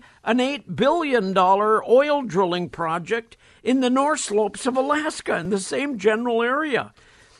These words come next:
And, and this project, by the way, is no little, uh, little minor deal either. We're talking, uh, i-, it's going to provide something like, well, here, I've got the, I've got the figures for you right here. It's gonna provide hundreds,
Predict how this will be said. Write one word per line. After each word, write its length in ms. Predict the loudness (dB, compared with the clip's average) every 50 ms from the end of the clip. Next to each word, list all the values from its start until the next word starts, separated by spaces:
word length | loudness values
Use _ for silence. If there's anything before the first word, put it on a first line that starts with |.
| _ _ _ -20 _ -20 -20 _ _ _ _ _
And, 260 | -2 0 0 0 0 -2
and 280 | -4 -4 -2 -2 2
this 240 | 2 2 2 2 -4
project, 560 | -8 -6 -2 -2 -2 -2 -2 -4 -6 -4 -2
by 160 | -2 -2 0
the 140 | 0 -2 -2
way, 180 | -2 -2 -2 -2
is 180 | -2 -4 -6
no 380 | -6 -4 -2 0 0 0 0 0
little, 540 | 0 0 0 0 2 2 2 2 2 0 -2
uh, 400 | -2 -2 -2 -2 -4 -6 -6 -8 -12 _ _ _ _ _ _ _ _
little 300 | -4 -2 0 2 2 2
minor 520 | 2 0 -2 -2 0 0 0 0 -2 -2 -2
deal 420 | -2 -4 -2 0 0 0 0 -2
either. 320 | -2 -4 -2 -2 -2 -2 -2
We're 220 | -2 -2 -4 -4
talking, 720 | -2 -2 -4 -2 -2 -4 -4 -6 -6 -6 -4 -4 -4 -4
uh, 460 | -2 -2 -2 -2 -2 -4 -4 -6 -8 -10 _ _ _ -20 _ _ _ -20 _ _ _ _ -10
i-, 40 | -8 -8 -6 -6
it's 240 | -6 -8 -8 -10 -8
going 320 | -4 -2 -2 -2 -2 -4
to 120 | -6 -8 -10
provide 720 | -8 -6 -6 -6 -6 -4 -4 -2 -2 -2 -2 -4 -4 -6
something 540 | -8 -6 -6 -6 -6 -6 -8 -8 -6 -6 -6
like, 460 | -4 -4 -4 -4 -6 -8 -12 -18 -20 -20 -20 _ _ _ _ -12
well, 120 | -10 -8
here, 240 | -6 -4 -4 -4 -4
I've 160 | -4 -6 -6
got 220 | -6 -6 -8 -6 -8
the, 220 | -12 -12 -12 -12
I've 120 | -14 -12 -10
got 220 | -10 -10 -10 -10
the 80 | -12 -12
figures 420 | -8 -8 -8 -6 -6 -6 -6 -8
for 220 | -8 -10 -8 -8
you 80 | -6 -8
right 260 | -8 -8 -8 -8 -6
here. 220 | -6 -6 -4 -4 -4
It's 160 | -6 -8 -8
gonna 220 | -8 -6 -6 -6
provide 540 | -8 -6 -6 -6 -4 -4 -4 -4 -4 -6 -8
hundreds, 760 | -10 -6 -6 -4 -4 -4 -2 -2 -2 -2 -2 -8 -12 -14